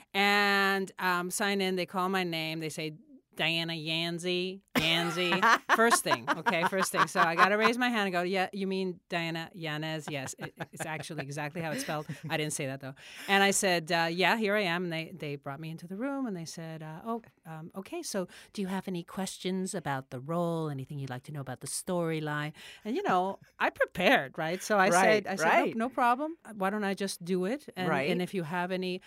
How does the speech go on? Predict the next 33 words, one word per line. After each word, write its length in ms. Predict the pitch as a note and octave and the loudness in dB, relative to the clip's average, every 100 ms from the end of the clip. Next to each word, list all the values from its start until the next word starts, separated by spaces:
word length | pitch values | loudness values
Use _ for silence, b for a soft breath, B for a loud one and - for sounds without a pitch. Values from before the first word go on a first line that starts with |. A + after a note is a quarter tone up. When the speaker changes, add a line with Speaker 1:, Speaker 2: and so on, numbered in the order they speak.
| B - | B -2
Speaker 1:
adjustments, 680 | F3 D#3 C#3+ - B3+ C#4+ | 0 0 -2 -2 -4 -4
you 80 | G#3 | -4
can 140 | F#3 D#3+ | -4 -4
give 140 | D3 | -6
them 120 | E3+ | -8
to 100 | F3 | -8
me 140 | G3 G#3 | -6 -6
afterwards." 580 | C#4 - G3+ C#3 C#3 D3 | -8 -8 -8 -8 -10 -12
And 80 | |
they 20 | C3 | -10
were 80 | |
like, 140 | C#3 E3 | -12 -14
"Oh, 140 | D#3 - | -20 -18
oh, 160 | E3+ A#3 A3+ | -18 -14 -12
okay 300 | A#3 F4+ G#4 A#3 | -8 -4 -2 -2
then. 180 | D#3+ - B B | -2 -4 B B
So 200 | - F3 | -6 -6
just 320 | E3+ F3+ - | -4 -8 -6
go 180 | F3+ F#3 | -2 -2
ahead 340 | G#3+ G#3+ A#3+ | -2 -4 -4
and, 280 | B3 G#3 G3+ | -4 -6 -6
uh, 180 | F#3+ F#3 - b b | -6 -6 -10 b b
whenever 300 | F#3 F#3 G3+ | -2 0 0
you're 200 | B3 C#4+ | 0 2
ready." 360 | B3 E3+ A2+ C3+ | 2 0 -2 -12
So 220 | - D3+ - | -12 -14 -14
I 80 | D3 | -16
took 240 | C#3 D3 F3+ | -14 -10 -6
my 140 | G3 | -2
moment. 500 | G#3+ F3+ E3+ F#3+ G#3 - | 0 0 -2 -4 -6 -14
I 80 | |
connected 720 | D3 - D#3 D3+ D3+ - G3+ - | -16 -10 -8 -8 -8 -8 -8 -8
to 340 | - G3+ G#3 | -6 -6 -6